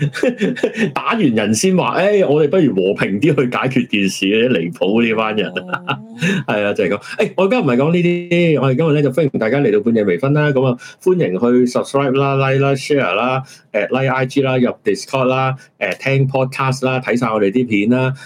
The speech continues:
Speaker 1: 睇飯氣攻心，我哋點樣去讚賞佢啦、誒，嗰啲嘅，嗰啲嘅，
Speaker 2: 係啊，
Speaker 1: 啊，宣傳完啦，
Speaker 2: 我嗰日之後返屋企，
Speaker 1: 噉樣。
Speaker 2: 有，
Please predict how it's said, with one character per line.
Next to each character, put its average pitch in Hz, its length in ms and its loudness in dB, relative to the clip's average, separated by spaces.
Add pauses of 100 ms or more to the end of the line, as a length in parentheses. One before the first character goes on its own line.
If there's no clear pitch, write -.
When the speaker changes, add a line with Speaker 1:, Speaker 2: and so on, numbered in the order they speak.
(140)
Speaker 1:
睇 113 340 0
飯 104 180 -2
氣 104 100 0
攻 127 180 2
心， 131 200 0
我 101 140 0
哋 95 200 2
點 101 120 0
樣 117 240 2
去 104 60 2
讚 104 220 -4
賞 104 220 -2
佢 120 140 -2
啦、 131 220 0 (320)
誒， 92 500 0
嗰 101 160 0
啲 120 160 2
嘅， 95 220 -2 (100)
嗰 95 120 -2
啲 196 140 0
嘅， - 160 -2
Speaker 2:
係 - 40 -4
啊， 101 60 0
Speaker 1:
啊， - 20 0
宣 - 220 -4
傳 82 300 -4
完 78 100 -6
啦， 87 180 -4
Speaker 2:
我 - 60 -8
嗰 92 80 -4
日 92 40 -6
之 92 140 -4
後 240 140 0
返 247 260 -4
屋 247 40 -8
企， 226 100 -6 (100)
Speaker 1:
噉 - 40 -10
樣。 - 100 -20
Speaker 2:
有， 233 200 -4